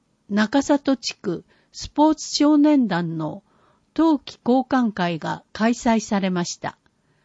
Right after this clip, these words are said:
この交流は昭和六十一年に合併前の旧中里村で始まり、夏は新座市で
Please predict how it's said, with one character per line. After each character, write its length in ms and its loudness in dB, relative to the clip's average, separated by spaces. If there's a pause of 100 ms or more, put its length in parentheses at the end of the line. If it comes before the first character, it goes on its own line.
(580)
こ 120 2
の 200 6
交 200 4
流 180 2
は 300 2 (280)
昭 380 2
和 140 4
六 300 2
十 280 4
一 300 0
年 300 2
に 280 -8 (540)
合 340 -2 (160)
併 220 2
前 280 4
の 300 -6 (200)
旧 460 2
中 280 0
里 320 2
村 280 4
で 100 0
始 280 -2
ま 160 -2
り、 200 -6 (500)
夏 360 -2
は 340 0 (360)
新 340 6
座 180 2
市 200 -12
で 280 -8